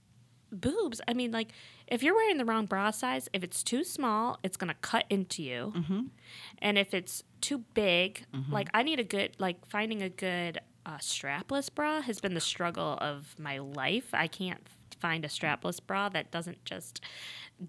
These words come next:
Speaker 1: dig into me and that I'm constantly pulling up. Like, i-, it's, like, my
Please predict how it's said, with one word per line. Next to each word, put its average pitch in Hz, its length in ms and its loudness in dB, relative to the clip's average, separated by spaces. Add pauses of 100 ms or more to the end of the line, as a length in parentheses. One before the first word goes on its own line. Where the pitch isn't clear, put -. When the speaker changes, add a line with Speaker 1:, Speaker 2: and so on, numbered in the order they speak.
Speaker 1:
dig 208 440 0
into 190 480 -2
me 208 140 2
and 196 120 2
that 175 80 6
I'm 165 140 2
constantly 196 920 -6
pulling 160 340 -2
up. 196 420 2
Like, 165 480 -2 (720)
i-, - 60 -2 (560)
it's, - 400 -2 (260)
like, 220 140 2
my 269 220 10